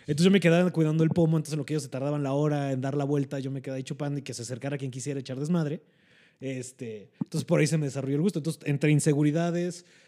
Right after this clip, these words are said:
y, porque justo ta-, también iba, o sea, si soy sincero, o sea, yo no iba a ligar porque deja, eso es lo que yo decía externamente. Yo por mi dentro era como de, "Pues nadie va a querer pelar al gordo, ¿para qué voy?", ¿sabes? ¿Para qué me expongo a que me rechacen? Aunque muchos años después en terapia lo que tengo entendido es que, bueno,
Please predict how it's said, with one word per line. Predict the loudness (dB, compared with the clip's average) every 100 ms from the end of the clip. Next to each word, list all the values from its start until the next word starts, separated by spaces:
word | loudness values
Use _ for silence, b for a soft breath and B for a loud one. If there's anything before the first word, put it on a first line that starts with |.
| b
y, | -10 -6
porque | -4 0
justo | 0 0
ta-, | -4 -2
también | 2 4
iba, | 4 2 0
o | -4
sea, | -6 -8 _ _
si | -10 -4
soy | 0 2
sincero, | 2 0
o | -4
sea, | -6 b b
yo | 4
no | 6
iba | 6
a | 6
ligar | 2 0
porque | -4 -4
deja, | -2 -2
eso | 0 2
es | 2
lo | 2
que | 2
yo | -2
decía | 0 0
externamente. | 0 -2 -6 0 4 4 2
Yo | -2 -2 -2 -2
por | 2
mi | 4
dentro | 2 2 0
era | -2
como | -4 -6 -8
de, |
"Pues | -10 -16 0 4
nadie | 6
va | 4
a | 2
querer | 0 0
pelar | 0 0
al | 0
gordo, | 2 2 0
¿para | -4
qué | -4
voy?", | 2 2 0
¿sabes? | -4 -6 -8 b b b
¿Para | -2
qué | 0
me | 0
expongo | 0 2 2 4
a | 2
que | 0
me | -2
rechacen? | -4 -4 -6 -6 -10 B B B B
Aunque | -2 2 2
muchos | 2 0 0
años | -2 -2
después | -2 -2
en | 0
terapia | -2 -2 -4
lo | -4
que | -8
tengo | -8 -6
entendido | -6 -6 -4 -6
es |
que, | -8
bueno, | -8 -8 -8